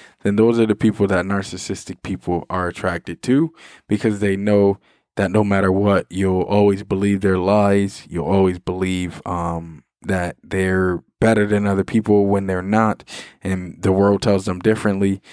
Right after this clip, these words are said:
And you'll always essentially feed their ego. And those are the type of people that are labeled as supplies, because they, uh, supply the narcissistic individual's needs and feeds their ego.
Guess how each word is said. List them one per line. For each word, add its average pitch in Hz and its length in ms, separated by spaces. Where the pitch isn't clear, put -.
And 101 380
you'll 98 160
always 110 460
essentially 110 460
feed 107 320
their 98 140
ego. 90 440
And 92 100
those 107 220
are 101 80
the 95 120
type 95 280
of 90 80
people 95 320
that 92 180
are 87 140
labeled 92 380
as 87 200
supplies, 110 920
because 98 320
they, 95 340
uh, 90 420
supply 101 680
the 95 100
narcissistic 98 840
individual's 113 840
needs 104 640
and 98 120
feeds 98 380
their 98 160
ego. - 440